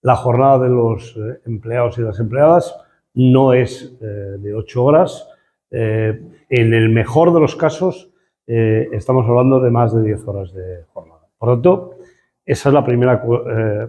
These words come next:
situación que tenemos. Segunda cuestión muy importante, vamos a reducir el tiempo de trabajo.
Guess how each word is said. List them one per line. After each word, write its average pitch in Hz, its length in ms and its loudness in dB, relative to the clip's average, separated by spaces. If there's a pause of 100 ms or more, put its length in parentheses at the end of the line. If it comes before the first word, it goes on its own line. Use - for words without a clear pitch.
(320)
situación 131 560 0
que 120 60 0
tenemos. 104 380 -8
Segunda 160 960 4
cuestión 165 320 -6
muy 170 140 -2
importante, 139 500 -8
vamos 143 240 -6
a 175 60 -2
reducir 135 320 0
el 110 60 -6
tiempo 113 240 -6
de 101 60 -12
trabajo. - 480 -4